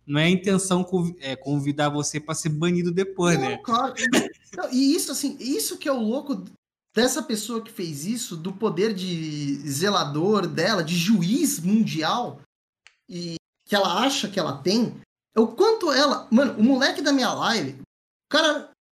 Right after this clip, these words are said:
Speaker 2: não cansou de gastar um dia inteiro da li-, na live falando, "Pô, Gatti, desculpa pelo que eu fiz, tal." E o cara não é culpado, ele fez uma piada no chat, é um moleque de quatorze anos.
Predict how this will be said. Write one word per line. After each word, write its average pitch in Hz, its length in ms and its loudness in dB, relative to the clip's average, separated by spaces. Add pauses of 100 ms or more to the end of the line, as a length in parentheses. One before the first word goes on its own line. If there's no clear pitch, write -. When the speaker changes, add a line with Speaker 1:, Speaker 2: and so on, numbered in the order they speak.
(220)
Speaker 2:
não 285 160 2
cansou 349 420 -2
de 302 80 -2
gastar 277 300 2
um 285 140 4
dia 233 180 4
inteiro 285 300 0
da 240 320 2
li-, 233 60 -6
na 214 120 0
live 233 300 0
falando, 233 300 0
"Pô, 254 200 -2
Gatti, 214 260 -2
desculpa 226 460 -6
pelo 226 220 -4
que 233 80 -4
eu 208 100 -2
fiz, 220 680 0
tal." 226 480 0 (360)
E 440 60 0
o 440 80 2
cara 480 300 4
não 262 100 6
é 415 120 0
culpado, 214 640 0
ele 220 140 4
fez 349 180 0
uma 381 120 -6
piada 311 500 -2
no 220 80 4
chat, 190 520 -4
é 226 40 -4
um 359 120 -4
moleque 370 260 -6
de - 80 -8
quatorze 339 580 -6
anos. 208 400 0